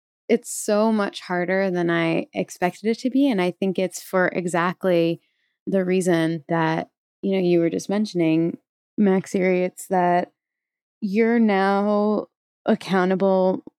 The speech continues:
kind of only to yourself. I mean, of course, not only to yourself. You're accountable to your team and you're accountable, you know, to your business. But your every minute, it's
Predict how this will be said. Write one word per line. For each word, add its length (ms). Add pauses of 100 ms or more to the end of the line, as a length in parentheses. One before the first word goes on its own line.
(280)
kind 300
of 120
only 280
to 140
yourself. 540
I 80
mean, 140
of 80
course, 240
not 160
only 240
to 100
yourself. 360
You're 120
accountable 380
to 120
your 100
team 320
and 80
you're 100
accountable, 560
you 120
know, 120
to 140
your 100
business. 480 (380)
But 240
your 480
every 360
minute, 640
it's 240